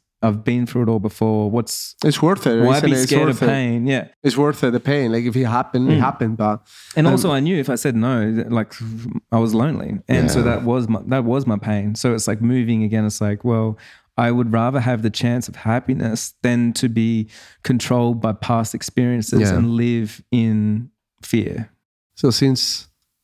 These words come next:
Speaker 2: you are an educator and you mentioned now, like, that you, you know, not only the educator thing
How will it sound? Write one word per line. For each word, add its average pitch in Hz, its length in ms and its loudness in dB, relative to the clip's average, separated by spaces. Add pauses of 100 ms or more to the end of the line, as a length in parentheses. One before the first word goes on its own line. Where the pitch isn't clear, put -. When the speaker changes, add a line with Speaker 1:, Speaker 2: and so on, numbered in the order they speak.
Speaker 2:
you 139 200 4
are 135 160 2
an 117 140 2
educator 107 680 0
and 117 200 0
you 117 80 0
mentioned 110 400 0
now, 101 120 0
like, 101 240 -2
that 98 240 -2
you, 98 340 0 (120)
you 117 160 0
know, 101 80 0
not 151 260 0
only 190 160 2
the 147 80 0
educator 120 440 -2
thing 127 400 -2